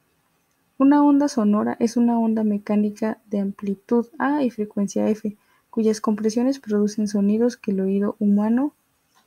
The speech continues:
alcanza a detectar. Las frecuencias que el oído humano alcanza a distinguir del espectro sonoro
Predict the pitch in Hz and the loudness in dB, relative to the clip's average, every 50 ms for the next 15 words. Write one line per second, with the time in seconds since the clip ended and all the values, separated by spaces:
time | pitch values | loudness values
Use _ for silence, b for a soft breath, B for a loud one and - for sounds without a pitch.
0 | _ _ _ _ - 208 202 - - - 196 196 196 185 202 202 202 196 190 - | _ _ _ _ -6 -6 -6 -4 -4 -4 -4 -4 -4 -4 -4 -4 -4 -6 -6 -8
1 | 214 208 _ - 269 269 - _ - _ _ _ - _ _ _ _ _ _ _ | -12 -8 _ -6 -6 -6 -8 _ -20 _ _ _ -20 _ _ _ _ _ _ _
2 | _ _ _ _ _ _ _ _ _ _ _ _ _ _ _ _ - _ _ _ | _ _ _ _ _ _ _ _ _ _ _ _ _ _ _ _ -20 _ _ _
3 | - _ _ _ - _ - 226 214 208 - 240 240 240 262 262 269 294 285 - | -20 _ _ _ -16 _ -2 -2 -2 0 0 -2 2 2 0 0 0 -2 -4 0
4 | - 240 220 214 208 214 220 226 240 247 240 233 226 220 220 220 220 220 214 - | 0 0 2 2 2 2 2 2 2 2 2 2 2 2 0 0 0 -2 -4 -2
5 | 220 220 208 208 240 233 226 214 - - 220 208 196 208 208 208 214 214 202 202 | -4 -4 -2 -2 0 0 0 -2 -2 0 0 0 2 0 0 0 0 0 -2 -2
6 | 208 - _ _ _ 220 214 214 - - 226 233 220 - 214 202 196 202 208 226 | -4 -6 _ _ _ -2 -2 -2 -4 -2 -2 -2 0 0 0 0 2 2 0 0
7 | 247 277 | -2 -4